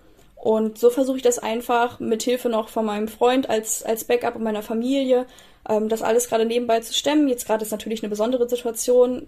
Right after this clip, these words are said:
Das Studieren ist jetzt für mich gerade neu. Das ist ein neuer Umstand, äh, den ich gerade noch mit dem Schießen vereinbaren muss. Aber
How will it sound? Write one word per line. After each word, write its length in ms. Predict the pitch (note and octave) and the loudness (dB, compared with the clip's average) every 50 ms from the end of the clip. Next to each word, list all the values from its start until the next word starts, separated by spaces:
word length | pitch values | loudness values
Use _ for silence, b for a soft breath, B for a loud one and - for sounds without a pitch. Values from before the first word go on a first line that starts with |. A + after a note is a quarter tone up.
| - | -12
Das 160 | - G#3 - | -10 -8 -6
Studieren 340 | - A3 G#3 G#3 A3 A3 A3 | -4 -4 -2 0 2 0 0
ist 140 | G#3 G#3 - | 0 -6 -10
jetzt 120 | G#3 - | -12 -8
für 60 | - A3 | -6 -4
mich 160 | A3+ A3 - | -4 -4 -4
gerade 220 | - F#3+ G3 - | -8 -8 -6 -2
neu. 240 | A3+ B3 C4+ C#4 C4 | 0 2 2 2 2
Das 160 | A#3+ A3 - | 0 -4 -8
ist 160 | G#3+ - - | -6 -6 -6
ein 80 | - A3 | -6 -6
neuer 440 | G#3 G#3 G#3+ G#3+ G#3 G#3 G#3 A3 A3 B B B B B | -4 -2 -2 -2 -2 -4 -6 -8 -10 B B B B B
Umstand, 680 | - C#4 C#4+ D4+ D4 - - A3+ A3+ A#3 A#3 - - - | 2 4 4 4 4 2 -2 -4 -4 -4 -6 -6 -2 0
äh, 160 | A3 G#3+ G#3+ | 0 0 2
den 160 | A3 A3 A3 | 0 -2 -2
ich 120 | A3 - | -4 -4
gerade 180 | - G#3+ G#3+ G#3+ | -4 -4 -4 -2
noch 80 | A3 A3 | -4 -4
mit 120 | A3 - | -4 -4
dem 80 | A3 G#3+ | -2 -4
Schießen 340 | - - A#3+ A#3+ - A3+ | -2 -4 -4 -6 -8 -8
vereinbaren 600 | A3 - - - - C4+ D4 C#4 B3 A3 A3 A3 A3 | -8 -8 -6 -4 0 2 2 2 2 2 0 0 -2
muss. 240 | G#3+ G#3+ A3 A3 - | -2 -2 -4 -2 -2
Aber 300 | - G#3+ A3 G#3+ A3 | -2 0 0 0 0